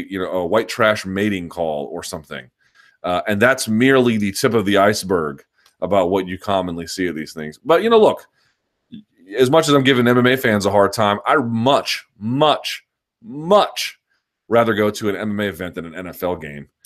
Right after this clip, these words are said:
In an N F L game, yeah, you have tailgating and stuff like that, but I don't trust the,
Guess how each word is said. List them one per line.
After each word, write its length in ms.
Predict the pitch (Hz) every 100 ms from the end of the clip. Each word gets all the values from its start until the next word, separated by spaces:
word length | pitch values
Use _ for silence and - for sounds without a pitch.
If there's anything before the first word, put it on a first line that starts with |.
| _ _ _ -
In 80 | 107
an 60 |
N 80 | 139
F 100 | 180
L 100 | 185
game, 240 | 143 135 127
yeah, 160 | 131
you 160 | 135 127
have 220 | 123 107
tailgating 500 | 120 113 123 131 139
and 80 | 139
stuff 240 | 147 143
like 160 | 156 151
that, 320 | 156 151 147
but 320 | 104 95 - _ _ - - _ _ _ _ _ _ _ _ _ _ _ _ 104 73 78 95
I 160 | 117
don't 220 | 131 131 113
trust 640 | - 127 127 - - 101
the, 340 | 104 101 95